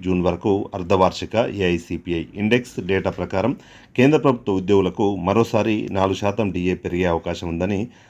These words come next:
ప్రచారం జరుగుతుంది. ప్రస్తుతం డిఏ యాభై శాతం ఉంది. మరోసారి నాలుగు శాతం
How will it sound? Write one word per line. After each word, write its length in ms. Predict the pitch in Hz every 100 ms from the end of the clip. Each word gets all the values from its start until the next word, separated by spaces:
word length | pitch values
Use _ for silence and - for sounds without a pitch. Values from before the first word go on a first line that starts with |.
| _
ప్రచారం 440 | 92 90 104 98 104
జరుగుతుంది. 540 | 87 80 82 80 73 - -
ప్రస్తుతం 400 | 90 85 95 113 123 90
డిఏ 280 | 92 98 95 90
యాభై 200 | 90 92
శాతం 320 | 92 85 90 80
ఉంది. 160 | 78 -
మరోసారి 480 | 90 90 95 101 101
నాలుగు 300 | 87 85 92
శాతం 320 | 90 95 98